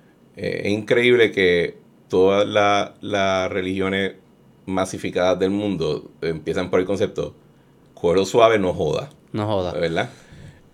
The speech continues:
Speaker 1: Eh, pero yo le añadiría que sí hay un elemento activo de que, de conservar algo.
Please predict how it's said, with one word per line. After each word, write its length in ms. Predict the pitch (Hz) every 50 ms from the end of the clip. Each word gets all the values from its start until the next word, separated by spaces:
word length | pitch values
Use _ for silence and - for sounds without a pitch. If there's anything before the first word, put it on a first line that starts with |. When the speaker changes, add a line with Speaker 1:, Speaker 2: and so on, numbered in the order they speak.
| _ _
Speaker 1:
Eh, 480 | - 101 98 92 95 92 87 85 - - - - - - - - - -
pero 500 | 160 170 180 160 131 117 117 - - - _ _ _ _ _ _ _ _ _ _ _ _ _ _ _ _ _ _ _ -
yo 160 | 92 107 113
le 100 | 113 117
añadiría 800 | 120 131 131 135 139 135 139 143 151 143 120 107 101 101 101 - - - - _ _ _ _ - - - _ _ _ _ _ _ _ _ _ _ _ _ _ _ _ _ -
que 960 | - 131 113 107 104 101 98 95 92 92 90 87 87 85 82 82 80 - - - _ _ _ _ _ _ _ _ _ _ _ _ _ _
sí 440 | - - - - - 143 131 135 135
hay 300 | 135 135 139 143 139 - -
un 200 | - 131 131 131
elemento 500 | 131 131 131 131 131 127 127 127 127 135
activo 720 | 123 - - - - 143 139 131 123 104 98 95 85 - - - _ _ _ _ - - - - - -
de 200 | 113 104 98 98
que, 540 | - 104 101 98 92 90 92 90 - - - _ _ _ _ _ _ _ _ _ _ _ _ - -
de 320 | 104 101 113 104 101 -
conservar 880 | - 131 104 101 98 98 - - 107 92 92 85 90 90 92 92 95 - -
algo. 400 | 82 80 78 - - - - -